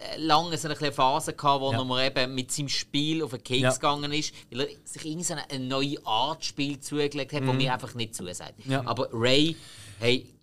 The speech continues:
Speaker 1: gross,
Speaker 2: Und
Speaker 1: äh,
Speaker 2: eben,
Speaker 1: ich kann mir
Speaker 2: nochmal,
Speaker 1: kaum
Speaker 2: nochmal,
Speaker 1: vorstellen.
Speaker 2: Walk the Line liebe ich über alles.
Speaker 1: Mhm.
Speaker 2: Ich finde auch die Performance von Joaquin Phoenix finde ich grossartig,
Speaker 1: Mhm.
Speaker 2: aber er ist eigentlich, der Jamie Foxx ist für mich einfach geboren, den Ray Charles zu spielen. Auch wenn er ihn singt,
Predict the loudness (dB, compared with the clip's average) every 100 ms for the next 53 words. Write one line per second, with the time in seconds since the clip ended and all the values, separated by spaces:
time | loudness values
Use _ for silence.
0 | 0 4 4 4 6 6 6 4 -2 6
1 | 8 8 10 8 6 2 6 10 10 10
2 | 6 8 8 6 4 2 4 2 0 2
3 | 2 4 6 6 4 2 0 -4 0 2
4 | 4 4 4 2 -2 -2 2 2 2 -2
5 | -2 0 0 0 -4 -2 -2 -4 -8 -6
6 | 0 2 4 4 4 4 0 -4 -6 -4
7 | 4 4 4 0 -2 -14 _ _ _ _
8 | _ _ _ _ _ _ _ _ _ 0
9 | 2 4 2 2 0 -4 -2 2 4 4
10 | 0 0 2 2 2 0 0 4 6 6
11 | 2 0 0 0 0 -2 -2 -2 -2 -4
12 | -4 -8 -12 _ -2 4 6 6 6 4
13 | 6 6 6 0